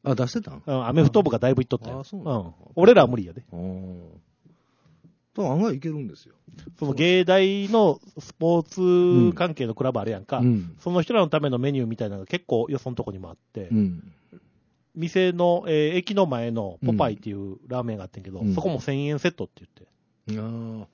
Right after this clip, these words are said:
Speaker 1: その学生さん用に満腹なってもらおうやつやな。
Speaker 2: そうそうそう。
Speaker 1: うん。
Speaker 2: お、おっちゃんが出してきたもん、そんから全部食べなあかんねん。
Speaker 1: うん。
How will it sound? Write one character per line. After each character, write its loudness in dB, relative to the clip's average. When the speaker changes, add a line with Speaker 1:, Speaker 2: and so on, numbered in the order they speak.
Speaker 1:
そ -12
の -8
学 -10
生 -2
さ -10
ん -10
用 -10
に -6
満 -4
腹 -6
な -8
っ -12
て -10
も -10
ら -10
お -10
う -
や -14
つ -14
や -16
な。 -14
Speaker 2:
そ 4
う -2
そ -4
う -4
そ -10
う。 -10
Speaker 1:
う -16
ん。 -14
Speaker 2:
お、 -8
お 4
っ 0
ち 4
ゃ 6
ん 2
が 4
出 -2
し -6
て -2
き -6
た 2
も -2
ん、 -8
そ 0
ん 0
か 0
ら 0
全 4
部 4
食 0
べ 0
な -8
あ -14
か -16
ん -20
ね -20
ん。 -8
Speaker 1:
う -4
ん。 -6